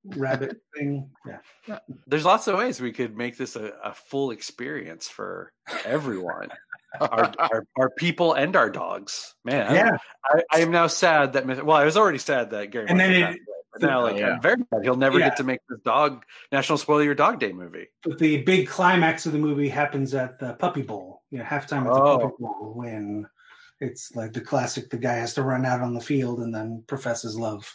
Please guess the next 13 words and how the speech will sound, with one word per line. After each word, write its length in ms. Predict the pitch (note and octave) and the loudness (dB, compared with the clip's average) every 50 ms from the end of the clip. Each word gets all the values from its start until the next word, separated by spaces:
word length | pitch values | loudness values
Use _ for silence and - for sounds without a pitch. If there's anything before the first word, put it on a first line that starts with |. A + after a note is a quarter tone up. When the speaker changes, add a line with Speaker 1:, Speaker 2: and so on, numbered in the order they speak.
| _ - | _ -14
Speaker 1:
Yeah. 140 | C#3 A2+ A2+ - _ | -14 -14 -14 -16 _
Speaker 2:
So 160 | - - E3 E3+ | -2 -2 -2 -2
it's 220 | - - - C#3 | -2 -6 -6 -2
not 260 | C#3 D3+ E3+ F#3+ F#3 | 2 4 4 4 4
only 540 | F3 F3 G3+ G#3 F#3+ D#3+ C3+ B2+ A#2+ A2+ - - | 4 2 2 2 2 0 0 0 -2 -4 -6 -8
a 80 | B2 | -6
National 480 | B2 C3 C#3 D3 C#3 - - B2+ A#2+ G#2+ | -4 -2 -2 -2 -4 -4 -6 -6 -6 -6
Dog 540 | G2+ - A#2+ A#2+ C3 D3+ E3+ E3+ C#3+ B2+ G#2 | -6 0 2 6 6 6 6 4 2 -6 -8
Day 480 | A#2 G#2 F#2+ F#2 F2+ F2+ F2 E2 - _ | -8 -6 -6 -8 -10 -12 -14 -16 -18 _
holiday 380 | - - B2 A#2 A2+ G#2+ G#2+ G#2 | -6 -4 -2 -2 -2 -4 -6 -10
movie, 380 | G2+ G#2 G2+ G2 G2 G2 F#2 | -10 -12 -12 -12 -12 -12 -14
it's 140 | G2+ - - | -10 -4 -2
also 420 | C3+ B2 - C#3 B2+ A2+ - - | -2 -2 0 -2 -2 -2 -4 -8